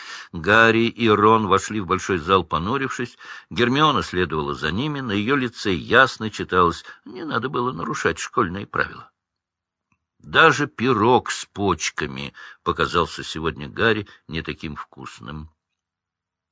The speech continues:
Он был уверен, его наказание тяжелее.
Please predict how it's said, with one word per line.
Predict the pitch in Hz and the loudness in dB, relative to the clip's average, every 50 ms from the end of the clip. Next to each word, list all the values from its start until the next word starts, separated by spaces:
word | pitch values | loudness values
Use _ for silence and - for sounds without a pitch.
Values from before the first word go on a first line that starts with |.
| _ _ _ _ _ _ - - - - - - - | _ _ _ _ _ _ -20 -18 -16 -16 -16 -6 -2
Он | 175 175 160 | -2 0 2
был | 156 156 151 | 2 2 2
уверен, | 143 113 110 120 120 107 101 92 80 69 65 - _ _ _ _ _ | 2 2 4 4 4 4 4 0 -2 -4 -8 -14 _ _ _ _ _
его | - 64 - - 71 - 95 127 | -20 -16 -14 -12 -4 0 2 2
наказание | 131 123 - - 85 76 69 78 82 95 101 98 92 87 | 2 2 -2 -6 -6 -8 -6 -4 -4 -4 -6 -8 -10 -12
тяжелее. | - 76 73 67 65 62 64 67 73 80 78 76 76 76 76 78 | -12 -14 -14 -12 -10 -10 -8 -6 -4 -4 -4 -2 -4 -4 -6 -8